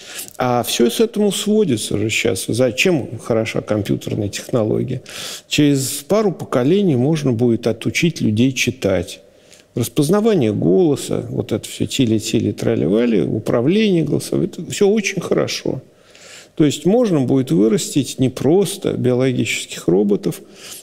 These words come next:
а совершенных идиотов. И в этом, в общем-то, мечта, э, большинства государств, которые хотели бы управлять своим населением абсолютно произвольно.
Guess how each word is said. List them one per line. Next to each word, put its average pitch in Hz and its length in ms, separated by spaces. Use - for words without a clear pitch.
а 131 460
совершенных 165 880
идиотов. 139 580
И 127 220
в 123 80
этом, 180 320
в 143 60
общем-то, 170 460
мечта, 170 720
э, 151 180
большинства 120 800
государств, 143 840
которые 120 440
хотели 147 540
бы 123 300
управлять 127 540
своим 117 320
населением 147 920
абсолютно 123 600
произвольно. 135 800